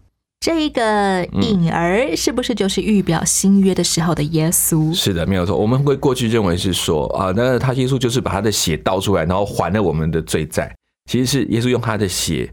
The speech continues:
Speaker 2: 那个圣洁的血遮盖了我们，使我们可以坦然回到上帝的面前。
Speaker 1: 我们被盖住了。
Speaker 2: 是的。
Speaker 1: 没有被看见有罪。
Speaker 2: 所以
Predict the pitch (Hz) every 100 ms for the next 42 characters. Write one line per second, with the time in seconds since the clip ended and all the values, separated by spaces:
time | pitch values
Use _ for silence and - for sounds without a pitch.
0 | - 117 120 - - 104 90 76 80 -
1 | 76 64 - 110 107 - 95 65 53 53
2 | - - 117 101 82 82 98 - - 76
3 | 78 85 - 76 92 90 - 80 80 78
4 | 53 64 - - - - - - _ _
5 | - 185 180 202 220 202 - - 302 220
6 | 190 - 220 165 151 - 190 - - -
7 | - - 196 233 202 196 175 - 220 185
8 | 208 180 170 - - 202 190 185 - 113